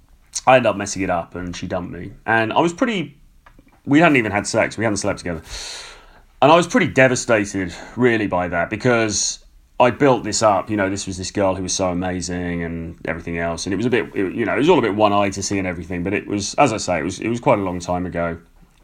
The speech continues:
i-, in my journey in game, if you like.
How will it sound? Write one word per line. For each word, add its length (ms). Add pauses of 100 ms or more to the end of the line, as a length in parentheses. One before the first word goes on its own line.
(140)
i-, 40
in 280
my 440 (480)
journey 480
in 120
game, 320
if 160
you 60
like. 320